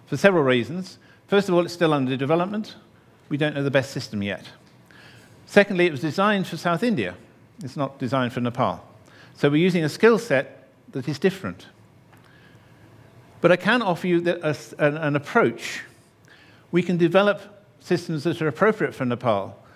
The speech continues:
that are much lower cost than other systems. We can use capabilities that are already being developed by the, the M B P A companies, the, the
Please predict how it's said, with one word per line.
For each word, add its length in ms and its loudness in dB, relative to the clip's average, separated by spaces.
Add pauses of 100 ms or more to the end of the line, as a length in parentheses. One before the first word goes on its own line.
(360)
that 140 0
are 80 4
much 260 0
lower 180 4
cost 540 -4 (880)
than 220 0
other 220 2
systems. 640 -6 (640)
We 100 2
can 160 -2
use 400 2
capabilities 680 2
that 80 -6
are 60 -10
already 420 2
being 180 -2
developed 420 2
by 140 2
the, 180 -2
the 240 -4
M 140 -2
B 140 -2
P 160 0
A 120 4
companies, 640 -6 (460)
the, 100 -2
the 180 -2